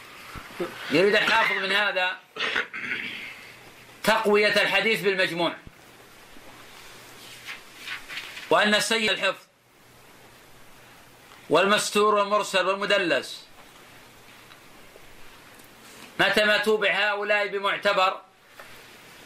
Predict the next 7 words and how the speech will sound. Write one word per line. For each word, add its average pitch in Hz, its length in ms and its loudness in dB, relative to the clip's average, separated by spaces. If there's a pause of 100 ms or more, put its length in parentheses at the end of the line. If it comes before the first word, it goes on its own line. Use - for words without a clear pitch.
(1700)
صار 208 360 4
حديثهم 196 680 0
حسنا 196 720 0 (1700)
لا 208 360 4
لذاته 185 640 2
بل 202 240 0
بالمجموع، 185 520 0